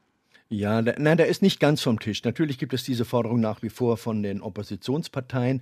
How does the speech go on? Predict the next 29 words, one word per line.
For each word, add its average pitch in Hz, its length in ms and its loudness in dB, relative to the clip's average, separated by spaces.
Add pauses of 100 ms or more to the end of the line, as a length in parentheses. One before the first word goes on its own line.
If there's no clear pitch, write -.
(280)
aber 110 160 -4
die 120 100 0
Bundesregierung 117 680 -2
hatte 123 180 -2
sich 135 220 -6
für 135 100 -2
diesen 123 340 -2
Weg 123 240 0
entschieden, 135 520 -2
zumal 113 400 0
man 107 180 0
gesagt 104 500 -4
hat, 123 200 -6 (320)
durch 110 160 -4
das 113 160 -4
Infektionsschutzgesetz 131 1500 -2
hat 143 200 -6
man 143 140 -2
ja 123 120 2
bereits 107 420 -4
die 117 140 -4
rechtliche 110 500 -6
Grundlage 110 560 -4
durch 127 220 -2
den 110 160 -4
Bundestag 123 640 -4
für 123 140 -6
diese 107 220 -6
Vorgehensweise 104 920 -4